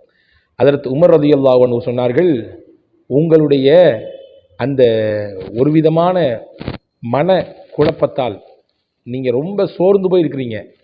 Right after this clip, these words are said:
இப்படி நான் பாதிக்கப்பட்டனேன்னு வருத்தத்துல இருக்கிறீங்க,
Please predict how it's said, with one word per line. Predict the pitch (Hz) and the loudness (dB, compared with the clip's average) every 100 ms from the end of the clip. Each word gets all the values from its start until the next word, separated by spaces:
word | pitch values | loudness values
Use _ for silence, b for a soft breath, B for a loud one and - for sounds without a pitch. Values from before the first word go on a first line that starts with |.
| _ _ _ | _ _ _
இப்படி | 104 143 | -12 -6
நான் | 143 127 135 | -4 0 0
பாதிக்கப்பட்டனேன்னு | 175 170 165 165 165 190 151 | 0 -2 -2 -2 -2 0 2
வருத்தத்துல | 170 196 175 151 | 0 -2 0 0
இருக்கிறீங்க, | 135 120 107 | 0 -8 -10